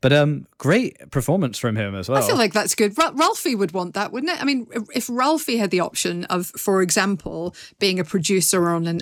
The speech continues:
Speaker 2: Iron Man film, which
Speaker 1: I mean,
Speaker 2: Peter Billingsley has done,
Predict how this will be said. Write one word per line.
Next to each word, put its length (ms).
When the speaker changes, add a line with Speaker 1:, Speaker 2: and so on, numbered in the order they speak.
Speaker 2:
Iron 340
Man 260
film, 440
which 380
Speaker 1:
I 40
mean, 80
Speaker 2:
Peter 160
Billingsley 600
has 180
done, 340